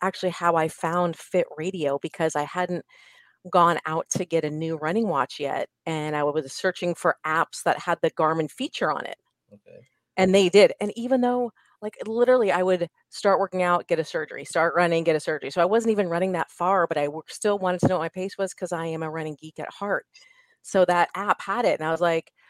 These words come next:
Speaker 1: one day I was like, "Oh my gosh, I'm a runner and I'm a coach. I could actually coach on Fit Radio." <laughs> So.
Speaker 2: And there, and now the happy, happy divide right there. You came together. So another awesome thing that
Speaker 1: Mm-hmm.
Speaker 2: came out of this whole, whole turmoil that you had there.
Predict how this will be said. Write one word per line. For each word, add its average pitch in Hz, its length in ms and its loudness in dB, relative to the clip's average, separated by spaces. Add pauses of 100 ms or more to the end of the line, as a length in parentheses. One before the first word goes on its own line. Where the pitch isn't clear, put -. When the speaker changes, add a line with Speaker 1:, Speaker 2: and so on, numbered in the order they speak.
(140)
Speaker 1:
one 196 140 0
day 220 80 2
I - 40 4
was 190 80 0
like, 175 240 -4
"Oh 196 80 -8
my 175 120 -8
gosh, 294 420 -12 (140)
I'm 175 160 -6
a 160 40 -8
runner 202 220 -4
and 165 160 -6
I'm 147 100 -10
a 147 60 -10
coach. - 420 -16
I 160 60 -16
could 151 140 -8
actually 147 280 -8
coach 175 240 -4
on 180 120 -2
Fit 214 120 0
Radio." 311 420 4
<laughs> - 60 -20 (340)
So. - 240 -4 (960)
Speaker 2:
And 98 120 -12
there, 104 140 4
and 98 180 -2
now 101 180 -2
the 104 180 -8 (280)
happy, 107 320 -2
happy 120 280 2
divide 113 340 2
right 95 100 -2
there. 98 100 -2
You 101 100 -2
came 107 180 0
together. 101 500 -2
So 92 260 -6 (500)
another 104 500 6
awesome 101 340 2
thing 101 200 2
that 92 80 -2
Speaker 1:
Mm-hmm. 80 100 -12
Speaker 2:
came 95 160 -4
out 95 120 -2
of 92 60 -14
this 92 140 -6
whole, 92 460 -4 (520)
whole 123 140 0
turmoil 107 440 2
that 85 120 -2
you 87 80 -8
had 90 240 -4
there. 92 220 -12